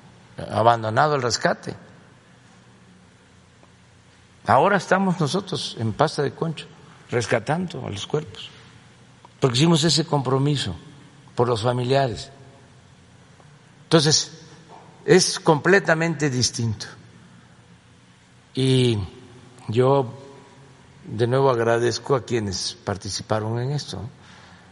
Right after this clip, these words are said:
Hay, eh, como se dice coloquialmente, mucha grilla, eh,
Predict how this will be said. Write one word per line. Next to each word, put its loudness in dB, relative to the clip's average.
Hay, 4
eh, 0
como -4
se -8
dice -2
coloquialmente, -2
mucha 0
grilla, 0
eh, -10